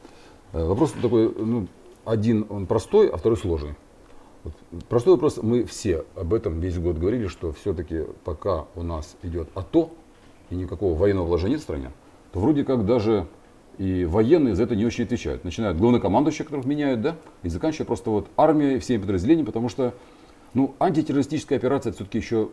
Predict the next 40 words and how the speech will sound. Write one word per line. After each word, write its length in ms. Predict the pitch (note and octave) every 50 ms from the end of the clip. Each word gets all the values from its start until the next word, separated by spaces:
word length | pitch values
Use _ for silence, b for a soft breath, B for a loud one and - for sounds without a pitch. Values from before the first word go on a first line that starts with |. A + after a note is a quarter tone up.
| - -
по 80 | - G#2
названию 520 | G#2+ - F#2 G2 G2+ C#3 F3 F3 D#3+ C#3
не 100 | B2 A#2+
война, 280 | A2+ A#2 G2+ D#2+ D2 C#2
хотя 220 | C#2 E2+ - G2
реально, 260 | G2+ C#3 E3+ F3+ D#3+
конечно, 240 | - - A2 - - -
это 40 | F#2+
будет 220 | F2 G2 G2+ F2
столкновение, 500 | - - F2+ E2+ G#2+ A2+ C#3 C#3 A#2+ G#2
и, 40 | F2+
наверное, 200 | E2 F2 F2+ E2+
лучше 200 | F#2+ F#2+ - -
знаете, 240 | D#2 F2 G2 F2+ - -
что 120 | - D#2+
там 80 | E2 E2
происходит. 320 | E2 E2 - - - - B B B B B B B B
Вот 220 | A3 A3 - - B B B B B B B - -
это, 420 | - E3 E3 - - B2 A2+ G#2+ G#2
э, 380 | F#2+ G#2+ G#2 G#2 G2+ G#2+ - F3+ - -
принципиально 540 | A#2 C3 B2 - D3 A#2+ D#3+ E3 C#3 A2+
решило 360 | G#2+ A#2 C3+ C3 - A3+ G#3+ D3
бы, 100 | G#2 -
что, 140 | - G#2 F2
на 80 | E2+
ваш 100 | F#2 F2
взгляд? 240 | D#2 D#2 D2 C2+ - - - - - - - - _ - -
И 60 | - A2
второй 220 | - D#3+ F#3 G#3
вопрос, 180 | F#3+ - F3 -
конечно, 280 | - D3 C3+ - -
он 160 | C3 A#2 G#2+ G#2
посложнее — 580 | - - A#2+ G2 A#2 A#2+ A2 C3 D3 C#3+ C#3
это 220 | - A#2+ G#2+ C3 B2
о 40 |
стратегии, 540 | G#2+ - - D#3+ - B2+ B2 G2 D#2 D#2+ D#2+
но 140 | D2 D#2+ F#2
это 100 | A2 -
поговорим 300 | - F2 E2 F2 F2+ G2
отдельно. 340 | G#2 F2+ C#2+ D2+ D2 C#2+